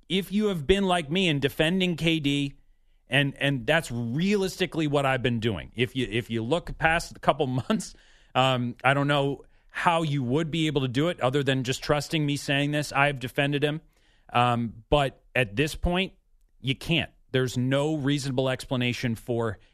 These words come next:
his behavior other than the fact that he cares way too much about what people say and that he chose the wrong route.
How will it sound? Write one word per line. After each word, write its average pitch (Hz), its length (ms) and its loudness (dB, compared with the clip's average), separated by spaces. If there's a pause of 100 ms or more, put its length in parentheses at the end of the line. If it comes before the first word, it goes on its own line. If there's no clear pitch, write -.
his 131 180 0
behavior 127 640 -2
other 131 220 2
than 135 200 0
the 123 80 -2
fact 120 420 0 (300)
that 113 80 -2
he 110 60 -4
cares 113 360 -2
way 113 260 -2
too 147 160 -2
much 139 240 -2
about 104 240 -6
what 127 240 -2
people 120 280 -4
say 101 460 -2 (500)
and 117 260 0
that 117 260 0
he 139 220 -4
chose 151 480 -2
the 131 100 2
wrong 127 360 2
route. 104 420 0